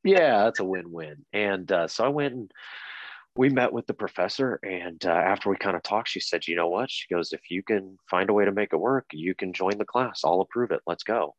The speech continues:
And so we went, and I got to take Bradley, my oldest son, um, with me. And so a lot of people, when they picture the Bahamas, they immediately picture the resorts and the beaches.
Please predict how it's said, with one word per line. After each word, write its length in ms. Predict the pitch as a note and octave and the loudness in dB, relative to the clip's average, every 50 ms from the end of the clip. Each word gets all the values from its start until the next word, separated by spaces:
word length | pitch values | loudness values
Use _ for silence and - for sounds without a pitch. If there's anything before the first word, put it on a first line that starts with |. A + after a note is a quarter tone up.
| - - | -16 -14
And 220 | F#2 F#2+ F2+ F2 | -12 -12 -10 -8
so 240 | - - - G2 F#2 | -6 0 2 2 2
we 160 | F2+ G2 B2+ | 4 2 0
went, 380 | B2+ G2+ A2 C3 D3+ C3+ - _ - - - _ - | 0 0 0 0 0 0 -2 _ -12 -16 -14 _ -8
and 300 | F#2+ F#2+ F#2+ F#2 F2+ E2+ | -4 -2 -2 -2 0 2
I 140 | F2 E2+ F2 | 2 2 2
got 180 | E2+ G2 G2+ - | 2 0 -2 -2
to 80 | G2+ | -6
take 260 | - - G2+ G2+ - | -4 -2 -2 -2 0
Bradley, 480 | - F2 E2 D#2 D#2 F2 F#2+ G2 G2 _ _ - | 0 0 0 0 0 0 0 -2 -2 _ _ -2
my 140 | F2 F2 | -2 0
oldest 360 | D#2 D#2+ F#2+ F2+ E2+ D#2 - - | 0 0 -2 -2 -2 -6 -6 -6
son, 280 | E2+ D#2+ E2 F#2 G2+ _ _ _ - - - - - - - - - - _ _ _ _ - | -4 -4 -4 -4 -6 _ _ _ -20 -20 -20 -20 -20 -20 -20 -20 -20 -20 _ _ _ _ -2
um, 480 | F#2+ F#2 E2+ E2 D#2+ D#2 D2 D2+ C#2+ _ _ _ _ _ _ _ _ _ _ _ _ _ _ _ _ _ - | 0 2 2 2 2 0 -2 -6 -10 _ _ _ _ _ _ _ _ _ _ _ _ _ _ _ _ _ -4
with 300 | - F#2 A2 A#2+ - - | 0 2 2 2 2 0
me. 300 | F#2+ F2 D#2+ D#2+ E2+ - _ - | -2 -2 -2 -2 -6 -8 _ -4
And 520 | F#2+ G2+ G2+ G2+ G#2 G2 F#2 F2 E2 - _ _ | -2 0 2 4 4 2 2 0 -2 -8 _ _
so 540 | - - - - G2+ G2 F#2+ F#2 F2 - _ _ _ _ - - - - - - _ _ _ _ _ _ _ _ _ _ _ - | -6 -2 2 4 4 4 4 4 2 0 _ _ _ _ -20 -20 -20 -20 -20 -20 _ _ _ _ _ _ _ _ _ _ _ 0
a 60 | A#2 | 4
lot 240 | A2+ A#2 A#2+ C#3+ D#3 | 4 6 6 4 2
of 80 | D3 - | 2 0
people, 240 | C#3+ A#2+ - A#2 | -4 -4 -2 -2
when 100 | A2+ G#2+ | -2 -2
they 100 | G2 G2+ | -2 -4
picture 480 | F2+ - - C#3 C#3+ - - D3 C#3 C3+ | -6 -6 -6 -6 -6 -4 -2 0 0 0
the 120 | G#2+ A2+ | 0 0
Bahamas, 720 | F#2 F2 E2 - A2 B2 B2+ A#2+ G#2 F#2 F2 E2+ D#2 - - - | 0 0 -2 -2 0 0 0 2 2 0 0 -2 -4 -6 -6 -4
they 120 | F#2+ F#2+ | -4 -2
immediately 340 | G2+ A#2 B2 B2 A#2 A2 G#2 | -2 -2 -2 0 0 0 0
picture 320 | - G#2+ G2 - - G2+ | -2 -4 -6 -4 -2 -2
the 120 | F2+ F#2 E2 | -2 0 -2
resorts 540 | E2+ D#2+ - - F#2 F2 E2+ E2 - - - | -4 -4 -2 -2 0 0 0 -2 -4 -10 -14
and 80 | E2 E2 | -12 -14
the 80 | D#2 - | -12 -8
beaches. 640 | - E2+ F2+ F#2 - - - - - - - - | -6 -6 -4 -4 -6 -10 -10 -14 -14 -14 -14 -16